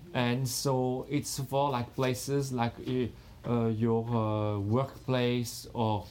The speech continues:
Speaker 2: or a bathroom, or where you don't want, like, to just have too strong, but always, like, have it a little, little bit in the ambience. This is a good way to, to do it. Okay?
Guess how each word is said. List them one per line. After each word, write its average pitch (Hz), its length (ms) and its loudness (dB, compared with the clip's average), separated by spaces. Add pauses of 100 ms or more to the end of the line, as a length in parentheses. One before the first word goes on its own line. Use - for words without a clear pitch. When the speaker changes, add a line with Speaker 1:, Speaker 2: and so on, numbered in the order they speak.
(420)
Speaker 2:
or 113 160 2
a - 20 4
bathroom, 127 920 2 (100)
or 107 300 2 (140)
where 120 140 2
you 117 120 0
don't 123 160 0
want, 123 220 -2
like, 107 200 0
to 117 100 0
just 98 380 -2 (560)
have 107 220 0 (440)
too 135 120 0
strong, 110 480 0 (340)
but 113 260 -2
always, 120 400 2
like, 113 280 -4
have 113 220 2
it 113 140 0 (100)
a 120 40 2
little, 107 360 0 (260)
little 107 160 0
bit 107 140 -2 (100)
in 104 200 0
the 107 160 2 (100)
ambience. 104 560 0 (320)
This 139 200 -2
is 123 140 2
a 123 60 4
good 113 220 2
way 107 220 2 (120)
to, 110 240 2
to - 80 -4
do 101 220 0
it. - 100 -8 (340)
Okay? 180 160 -2